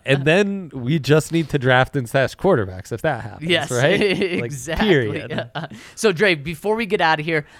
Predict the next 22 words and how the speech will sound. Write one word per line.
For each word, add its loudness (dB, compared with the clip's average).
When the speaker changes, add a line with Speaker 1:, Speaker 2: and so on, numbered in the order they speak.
Speaker 2:
I -4
gotta 2
ask 2
you 0
what -2
you -2
thought -2
of -8
Justin -8
Fields -18
in -2
his -6
first -12
performance. -10
Speaker 1:
Uh, -2
I -2
mean, -4
mixed -2
bag. 4
It -4
looked 2
good. 4